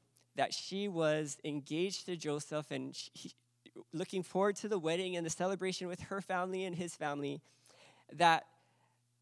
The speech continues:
the Holy Spirit, uh, through the angel Gabriel, communicates that she is gonna be with child.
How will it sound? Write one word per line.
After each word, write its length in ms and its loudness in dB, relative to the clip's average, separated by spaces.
the 100 2
Holy 300 0
Spirit, 520 -4
uh, 180 -4
through 220 0
the 200 0
angel 280 -2
Gabriel, 600 -2
communicates 800 0
that 180 -6
she 440 -2
is 100 -4
gonna 240 -4
be 160 -8
with 220 -8
child. 480 -6